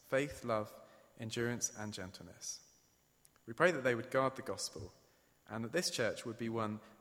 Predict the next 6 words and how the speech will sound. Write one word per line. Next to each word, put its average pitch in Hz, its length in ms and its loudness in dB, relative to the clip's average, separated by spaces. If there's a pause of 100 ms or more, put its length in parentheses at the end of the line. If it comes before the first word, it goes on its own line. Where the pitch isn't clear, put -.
that 110 60 -2
remains 117 400 0
faithful 147 400 -2
to - 100 -8
Jesus, 92 640 -8 (960)
uh, 98 80 -8